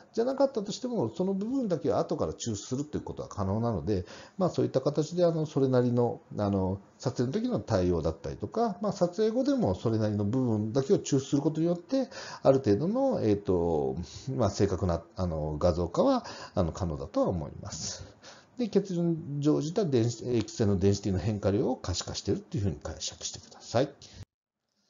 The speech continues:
で、これは、あの、後々挙げるんですが、あの、ピーティ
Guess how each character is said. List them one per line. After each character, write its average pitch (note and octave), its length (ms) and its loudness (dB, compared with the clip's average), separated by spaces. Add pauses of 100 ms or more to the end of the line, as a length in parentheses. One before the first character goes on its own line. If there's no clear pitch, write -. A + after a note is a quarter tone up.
(460)
で、 G3+ 320 6
こ G#3 180 -2
れ B3 120 6
は、 A#3+ 180 6
あ A3+ 40 2
の、 G3 520 4
後 E3 240 2
々 D#3 100 0
挙 C#3 240 4
げ C3 120 6
る B2+ 100 -2
ん F#2+ 80 0
で D#2+ 80 0
す - 100 -8
が、 A#2 80 0
あ - 20 0
の、 A2 80 0
ピ B2 240 -2
ー A#2+ 40 -6
テ C3 140 -4
ィ - 20 2